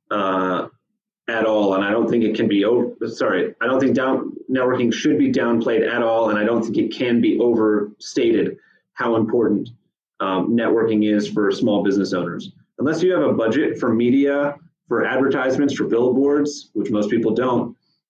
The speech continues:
networking is an insanely cost-effective way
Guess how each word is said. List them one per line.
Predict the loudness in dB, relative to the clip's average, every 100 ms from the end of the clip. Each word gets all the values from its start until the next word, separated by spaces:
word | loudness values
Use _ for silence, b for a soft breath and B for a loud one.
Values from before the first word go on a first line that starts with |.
| -6
networking | -2 0 2 2 2 2
is | 2
an | 2
insanely | 0 -2 -4 -2 2 2 0
cost-effective | -2 -4 -4 -4 -2 -2 -2
way | 0 0 0 -2